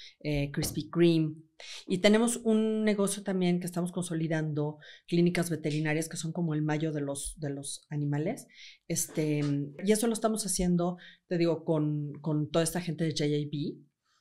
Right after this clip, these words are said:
Y, este, y pues son nuestros socios y la verdad tenemos una relación excelente con ellos, muy cercana, este, y con ellos nos hemos metido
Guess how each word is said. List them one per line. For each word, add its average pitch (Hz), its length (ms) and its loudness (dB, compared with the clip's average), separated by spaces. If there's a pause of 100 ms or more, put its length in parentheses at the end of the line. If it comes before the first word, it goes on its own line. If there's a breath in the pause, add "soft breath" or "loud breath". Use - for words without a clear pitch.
(200 soft breath)
Y, 156 720 0
este, 139 720 -4
y 160 100 -4
pues 156 180 -6
son 160 120 -2
nuestros 151 280 -6
socios 151 380 -6
y 143 40 -6
la 143 120 -4
verdad 147 380 0
tenemos 151 260 -2
una 160 160 -2
relación 143 460 -4 (340 loud breath)
excelente 147 500 -4
con 147 140 -4
ellos, 143 200 -2
muy 143 120 -4
cercana, 139 800 -4
este, 151 440 -8
y 170 100 -6
con 156 180 -2
ellos 165 160 -4
nos 156 180 -6
hemos 160 220 -2
metido 151 420 -4